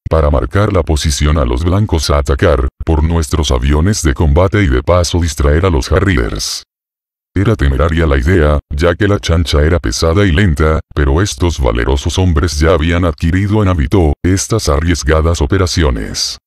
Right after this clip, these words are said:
Fue clave la actuación de los transporteros,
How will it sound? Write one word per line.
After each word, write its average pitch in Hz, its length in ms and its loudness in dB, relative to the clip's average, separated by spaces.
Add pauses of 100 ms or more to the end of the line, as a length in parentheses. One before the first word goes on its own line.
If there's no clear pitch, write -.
(160)
Fue 92 260 0
clave 73 380 0
la 87 100 0
actuación 85 540 0
de 73 80 2
los 64 160 -2
transporteros, 76 960 0